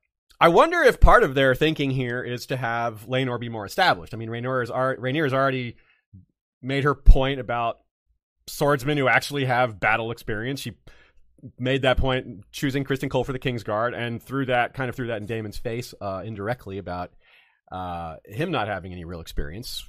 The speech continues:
which he's getting now. <laughs> So having Laenor get experience in the Stepstones, maybe even being, this is a pure guess, if anyone gets traumatized, or maybe they're setting it up for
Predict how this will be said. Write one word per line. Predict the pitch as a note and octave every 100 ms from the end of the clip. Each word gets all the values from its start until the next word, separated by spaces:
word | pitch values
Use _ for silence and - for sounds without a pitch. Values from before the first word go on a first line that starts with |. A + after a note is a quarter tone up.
| F2
which | E2+ F#2
he's | - G2+ -
getting | F#2+ F#2 F2
now. | - F#3 -
<laughs> | A3 - - - E4 - G#4+ G4 C#4+
So | - F3+ D#3 D3+ - - - _ _ _ _
having | C3+ E3 D#3+ D#3
Laenor | D#3 D4 A#3 D#3 C3
get | C#3+ C3+
experience | C3 - E3 D3
in | C#3
the | C3
Stepstones, | - F3 - B2+ B2
maybe | C#3+ B3+
even | F#3 D#3+
being, | C3+ C#3+ C#3 B2+ A#2 A2 - _ _ _ - - _ _ _ -
this | F#3 G3
is | C#3+
a |
pure | C3 - B3 D#3
guess, | D3 G2 - -
if | B2+ -
anyone | C#3 C#3+ C3+
gets | B2+ B2+ - - _
traumatized, | - B2 C#3 C#3 C3+ C#3 C3 C3 B2+
or | G2+
maybe | C3+ C3+
they're | A2+
setting | - C#3+ C3+
it | B2+
up | C3 B2+
for | - A#2+ A2+ G#2+ G2